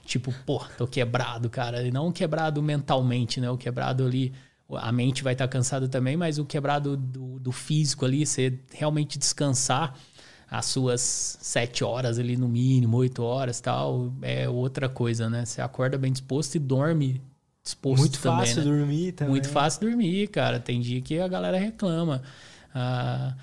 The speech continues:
Speaker 1: a esposa reclama, a vida social reclama, que o
Speaker 2: <laughs>
Speaker 1: cara dá nove e meia, dez horas tá, tá pescando, cara. Tá,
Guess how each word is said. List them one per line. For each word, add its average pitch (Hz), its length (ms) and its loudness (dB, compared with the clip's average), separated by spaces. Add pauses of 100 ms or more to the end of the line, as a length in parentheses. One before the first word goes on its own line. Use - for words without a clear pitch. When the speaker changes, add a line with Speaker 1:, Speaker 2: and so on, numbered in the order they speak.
(240)
Speaker 1:
a 123 240 0
esposa 131 460 0
reclama, 127 760 2
a 120 40 2
vida 127 280 2
social 135 480 2
reclama, 131 640 4
que 131 120 6
o 127 40 4
Speaker 2:
<laughs> - 20 0
Speaker 1:
cara 135 300 4
dá 160 240 2
nove 160 360 2
e 165 60 4
meia, 147 240 4
dez 143 300 0
horas 139 240 0
tá, 202 300 -2
tá - 160 0
pescando, 190 760 2
cara. 131 260 2
Tá, 139 420 -2